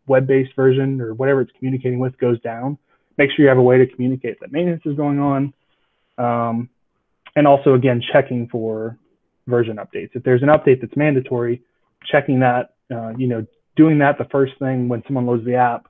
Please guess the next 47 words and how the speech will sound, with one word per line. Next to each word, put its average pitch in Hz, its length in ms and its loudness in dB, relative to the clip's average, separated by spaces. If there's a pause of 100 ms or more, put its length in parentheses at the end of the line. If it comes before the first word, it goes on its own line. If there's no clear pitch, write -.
could 131 140 -2
be 120 120 -4
really 117 200 -2
good 117 180 -4
to 117 60 -4
show 123 140 -6
them 117 120 -4
a 117 60 -4
warning 117 320 -4
and 110 100 -14
say, 120 120 -4
"Hey, 120 360 -2
you 135 80 -8
can't 123 240 -4
do 120 100 2
this 113 200 -6
anymore. 117 280 -4
You 117 60 -2
need 120 100 -6
to 117 60 -10
go 117 80 -8
download 113 320 -8
the 113 80 -6
other 110 120 -10
one. 110 140 -16
Click 123 220 -6
here 113 200 -6
to 110 100 -12
open 117 260 -12
it," 123 100 -20
or 131 80 -20
something. 139 360 -20 (540)
Uh, 104 240 -14
so 131 80 -6
just 127 160 -6
something 120 240 -4
to 113 60 -8
keep 110 220 -12
in - 60 -14
mind. - 260 -14 (1900)
Uh, 135 100 6
the 135 80 2
next 196 260 2
two 208 100 4
kinda 160 200 2
go 139 80 4
together, 131 460 4